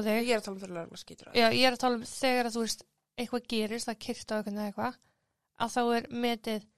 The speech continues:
Speaker 1: já, hann var á um það bil svona miklu hraða til svona mikils hraða. Og vikmörkin er alveg á
Speaker 2: Þrjátíu.
Speaker 1: breiðum,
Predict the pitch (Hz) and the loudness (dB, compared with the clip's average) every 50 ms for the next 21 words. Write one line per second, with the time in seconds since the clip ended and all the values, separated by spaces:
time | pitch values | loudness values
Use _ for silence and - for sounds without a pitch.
0 | _ _ _ _ _ _ _ - 233 220 214 226 233 226 233 240 233 233 226 226 | _ _ _ _ _ _ _ -4 -4 -2 0 0 0 2 4 4 4 4 2 0
1 | 233 240 - 247 214 220 220 214 226 - - - - - 254 254 247 240 240 233 | -2 -2 -4 -2 0 0 0 0 -2 -6 -8 -8 -4 -2 0 0 0 0 -2 -2
2 | 240 220 - 240 220 - 233 226 220 220 220 214 220 214 _ _ _ _ _ _ | -4 -4 -4 -4 -2 0 0 2 2 2 2 0 0 -2 _ _ _ _ _ _
3 | _ _ _ _ _ _ _ _ - - 240 226 - - - 208 196 202 196 196 | _ _ _ _ _ _ _ _ -2 0 2 2 2 0 -2 -2 -2 -4 -4 -6
4 | 202 - - - 214 - - 214 - - _ _ _ _ _ _ _ - 220 208 | -8 -8 -8 -8 -6 -8 -8 -8 -10 -14 _ _ _ _ _ _ _ -10 -2 2
5 | 233 247 247 247 240 226 - 233 226 233 247 247 226 220 214 214 214 214 - - | 2 2 2 0 -4 -6 -4 -4 -2 2 2 2 2 2 2 2 0 0 -2 -6
6 | _ _ _ _ _ _ _ _ _ _ _ _ 233 220 202 - - - - - | _ _ _ _ _ _ _ _ _ _ _ _ -2 -2 0 2 0 0 0 0
7 | 226 240 254 247 247 233 226 233 233 | 2 4 6 6 6 4 2 -2 -6